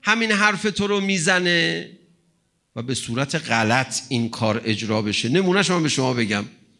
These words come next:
منافقین همین کارو کردن، مجاهدین خلق. رفتن مارکسیستا دیدن حرفای جاز-، پرجاذبه‌ای دارن،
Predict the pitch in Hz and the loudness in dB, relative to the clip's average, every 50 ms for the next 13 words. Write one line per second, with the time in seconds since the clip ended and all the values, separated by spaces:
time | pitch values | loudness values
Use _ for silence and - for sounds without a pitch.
0 | - - - - - - _ - 147 170 175 180 185 175 - - 175 165 185 226 | -20 -20 -20 -20 -20 -20 _ -2 0 2 4 4 2 2 2 0 -2 0 2 2
1 | 220 202 214 220 208 180 165 160 139 127 - 143 123 110 110 110 107 101 95 92 | 4 4 4 2 0 0 0 0 0 0 0 0 -2 -2 -2 -4 -6 -6 -6 -8
2 | - - _ 123 127 117 135 127 123 123 117 117 110 - - 117 98 92 - - | -12 -12 _ -6 -4 -2 -2 -2 -2 -2 -2 -4 -2 -2 -2 -2 -2 -4 -8 -12
3 | - _ - - - - - _ - 127 127 196 208 208 202 180 170 156 - - | -20 _ -20 -20 -20 -20 -20 _ -6 -4 -2 -2 -2 0 0 0 0 0 0 -2
4 | - 156 139 - - 185 202 202 180 185 208 202 202 185 175 160 135 170 196 208 | -2 -2 -4 -4 -4 -4 -4 -4 -4 -4 -4 -2 0 0 -2 -2 0 -2 -4 -4
5 | 175 165 151 147 143 131 127 147 - - - - 143 151 135 123 147 143 127 127 | -2 -2 -2 0 0 -2 -4 -8 -12 -14 -6 -4 -2 -2 -2 -2 -2 -2 0 -2
6 | 135 131 156 190 208 170 156 143 131 135 127 127 123 123 139 - | -2 -2 -2 -4 -2 -4 -4 -4 -2 -2 -2 -2 -2 -4 -8 -10